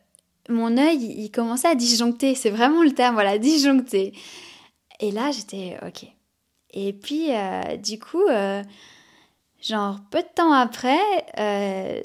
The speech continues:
là, c'est, c'est ce qui a commencé vraiment à me faire flipper parce que, euh, je commence à plus sentir mon attel avec, euh, la main gauche, puis tout le bras gauche. Donc, en l'espace de quelques secondes, j'ai plus aucun ressenti dans mon bras gauche.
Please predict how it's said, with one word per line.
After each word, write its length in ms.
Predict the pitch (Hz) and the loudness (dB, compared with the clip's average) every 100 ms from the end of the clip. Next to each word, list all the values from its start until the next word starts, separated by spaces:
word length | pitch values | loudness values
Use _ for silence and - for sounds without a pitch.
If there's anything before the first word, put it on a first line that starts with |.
| - - - | -12 -14 -6
là, 240 | 214 302 | 0 0
c'est, 480 | 330 - 196 190 196 | 0 -4 -2 -2 -6
c'est 200 | - 202 | -10 -12
ce 120 | 202 | -12
qui 360 | - 240 233 226 | -10 -6 -2 -2
a 140 | 208 | -2
commencé 380 | 202 214 208 208 | -4 -8 -8 -8
vraiment 260 | 220 277 | -2 2
à 80 | 381 | 4
me 60 | 285 | 2
faire 180 | 247 220 | 0 -8
flipper 400 | - 202 254 349 - | -10 -4 -4 -4 -10
parce 260 | 202 - - | -14 -14 -12
que, 140 | 285 | -8
euh, 420 | 339 294 214 208 208 _ _ _ _ - - | -4 -4 -6 -10 -14 _ _ _ _ -20 -12
je 140 | - | -10
commence 320 | - 233 370 | -6 -4 -2
à 80 | 269 | -4
plus 180 | 247 294 | -6 -6
sentir 480 | - 247 240 285 277 | -4 -4 -4 -6 -4
mon 180 | 226 220 | -4 -6
attel 300 | 208 277 285 | -6 -8 -8
avec, 420 | 247 226 233 - | -6 -8 -10 -8
euh, 220 | 214 208 | -6 -6
la 160 | 208 214 | -6 -6
main 180 | 196 190 | -6 -4
gauche, 400 | 214 294 - - | -2 -2 -8 -14
puis 100 | - | -16
tout 160 | 220 - | -10 -8
le 60 | 240 | -4
bras 220 | - 214 | -4 -6
gauche. 380 | - - - - _ _ _ - - - - _ | -14 -12 -12 -14 _ _ _ -20 -20 -20 -20 _
Donc, 200 | - 202 | -12 -10
en 100 | 196 | -8
l'espace 480 | 202 220 - 277 285 | -6 -8 -6 -6 -6
de 80 | 202 | -8
quelques 400 | 202 269 269 240 | -6 -6 -6 -8
secondes, 480 | 220 240 262 285 254 | -8 -6 -2 -2 -4
j'ai 180 | - 220 | -6 -8
plus 160 | 220 233 | -6 -4
aucun 380 | 254 247 254 254 | -4 -4 -6 -4
ressenti 560 | 240 - 226 - 240 | -6 -8 -10 -12 -10
dans 100 | 233 | -10
mon 160 | 214 208 | -10 -12
bras 200 | - 214 | -14 -12
gauche. 380 | 196 170 - | -12 -10 -12